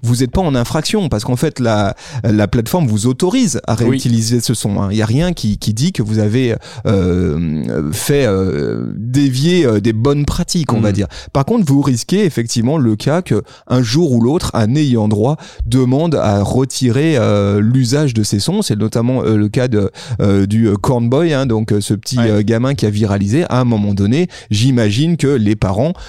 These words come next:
Speaker 1: euh, armés d'un avocat, ont dit, « Wow, wow, wow, attends, la viralisation,
Speaker 2: On veut de
Speaker 1: c'est
Speaker 2: la
Speaker 1: bien beau,
Speaker 2: thune.
Speaker 1: mais on veut de la thune.
Speaker 2: <laughs>
Speaker 1: Donc, si tu utilises ce son-là, euh, il va falloir à un moment donné me, me payer. »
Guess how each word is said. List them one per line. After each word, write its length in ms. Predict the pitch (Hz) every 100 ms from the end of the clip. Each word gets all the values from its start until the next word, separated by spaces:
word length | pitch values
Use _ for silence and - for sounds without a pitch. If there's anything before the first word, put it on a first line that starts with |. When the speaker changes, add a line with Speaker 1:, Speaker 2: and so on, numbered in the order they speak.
| - -
Speaker 1:
euh, 280 | 104 85 92
armés 380 | - 120 135 147
d'un 460 | 113 110 110 107 107
avocat, 400 | 110 104 170 165
ont 60 |
dit, « 140 | 120 110
Wow, 120 | 160
wow, 140 | 147
wow, 180 | 139 135
attends, 220 | 110 127
la 100 | 131 120
viralisation, 520 | 123 120 120 117 120
Speaker 2:
On 40 |
veut 40 | 151
de 40 |
Speaker 1:
c'est 60 | 123
Speaker 2:
la 80 |
Speaker 1:
bien 120 | 95 110
beau, 60 |
Speaker 2:
thune. 380 | 110 175 143 107
Speaker 1:
mais 60 | -
on 80 | 123
veut 140 | 123
de 80 | 160
la 120 | 123
thune. 260 | 143 160 180
Speaker 2:
<laughs> 100 | 151
Speaker 1:
Donc, 80 | 131
si 120 | 147
tu 120 | 139
utilises 380 | 151 147 156 156
ce 140 | - 123
son-là, 460 | - 117 113 147 160 196 170
euh, 280 | 117 117 110
il 60 | 110
va 100 | 113
falloir 280 | - 120 135
à 40 |
un 40 |
moment 220 | 113 113 117
donné 220 | 123 147
me, 280 | 139 113 107
me 160 | 110
payer. » 400 | 107 107 107 151